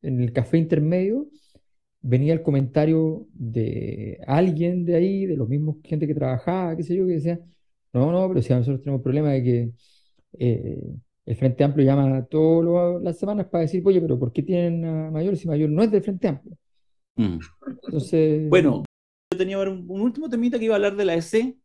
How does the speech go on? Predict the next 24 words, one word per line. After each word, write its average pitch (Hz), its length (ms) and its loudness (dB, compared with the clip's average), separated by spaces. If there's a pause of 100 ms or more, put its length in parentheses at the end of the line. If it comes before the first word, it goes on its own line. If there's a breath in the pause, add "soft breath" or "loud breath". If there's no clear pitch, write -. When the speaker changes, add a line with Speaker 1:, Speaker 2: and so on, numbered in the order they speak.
(100)
Speaker 2:
pero 151 200 0
gracias 196 260 -2
a 190 40 -2
Alejandra 175 380 -2
Matus, 220 640 -2
que 147 100 -4
parece 147 240 0
que 160 100 2
quiere 160 200 0
cuidar 143 280 4
a - 20 2
la 226 60 2
democracia 226 360 0
cristiana, 220 360 -2
no 208 100 -4
vamos 175 160 -4
a - 20 -6
poder 135 220 4
hablar 175 240 2
de 151 80 0
la 127 100 2
A 110 40 0
E 104 80 -4
C. 85 220 -14